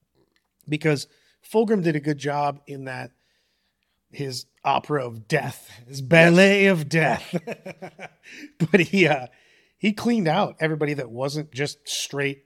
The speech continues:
Speaker 1: crazy person.
Speaker 2: And so they are just wrecking shop. But you also, of course, have World Eaters. You even have Thousand Suns. The Thousand Suns actually have been there for a little bit, 'cause they, they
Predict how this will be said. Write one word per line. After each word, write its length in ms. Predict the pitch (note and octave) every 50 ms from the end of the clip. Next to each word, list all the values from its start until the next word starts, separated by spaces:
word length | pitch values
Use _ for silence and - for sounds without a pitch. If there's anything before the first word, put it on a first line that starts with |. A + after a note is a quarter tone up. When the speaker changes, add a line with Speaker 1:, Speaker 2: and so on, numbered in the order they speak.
| _ _ _ _
Speaker 1:
crazy 300 | - - C3 D3 D3 B2+
person. 320 | - G#2 G2 F#2 - - _ _ _ _ _ _ _ _ _ _ _ _ _ _ _
Speaker 2:
And 140 | - G2 F2
so 160 | - G2+ F#2+
they 260 | F2+ F2 A2 B2+ C3
are 320 | B2+ A2+ G#2 G2 F#2+ F2+ F2
just 300 | E2 - F2+ E2+ D2+ -
wrecking 480 | D#2+ D#2+ E2 F2+ F2 E2 - - D#2+ D#2
shop. 280 | - - F#2+ E2 D2+ -
But 80 | - G#2
you 120 | C#3 F#3
also, 240 | A#3+ A3+ - - F3
of 80 | D3+ -
course, 240 | - C#3+ D3 - -
have 400 | - F#2 F2 F2 F#2 G2+ B2 B2+ _ _ _ _ _ _ _ -
World 220 | A#3 B3+ B3+ F#3
Eaters. 380 | C3 G2 D#2+ C2+ - - - - _ _ _ _ _ _ _
You 120 | - G2+ A2+
even 160 | B2 C3+ A#2
have 260 | E2+ F2 F#2 A2 -
Thousand 360 | - G2 E2 E2 F2 A#2+ B2
Suns. 340 | A#2 - - D3+ C#3+ G#2+ E2 - _ _ _
The 140 | E2 E2+ F2+
Thousand 240 | - D3 F#3+ F#3 C#3+
Suns 140 | E3+ - B2+
actually 320 | A#2+ A2+ - A2+ F#2+ F2
have 80 | G2 G#2
been 120 | F#2 F#2
there 140 | F#2+ G#2+ G#2
for 120 | - - C3
a 40 |
little 160 | D3 F3+ F3+ C#3
bit, 120 | G#2+ -
'cause 180 | - G#2 A2 A2 G#2
they, 100 | G2+ A2+
they 40 | -